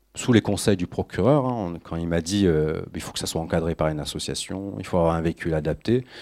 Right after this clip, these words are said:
moi je sors, on fait une camp-, une, une, une campagne de, d'appel aux dons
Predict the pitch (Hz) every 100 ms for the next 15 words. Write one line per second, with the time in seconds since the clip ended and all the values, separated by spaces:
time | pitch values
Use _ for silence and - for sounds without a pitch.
0 | - - 98 90 - 107 117 123 90 92
1 | 85 85 87 90 85 80 82 80 - 87
2 | 85 87 82 90 85 80 82 80 95 82
3 | 82 117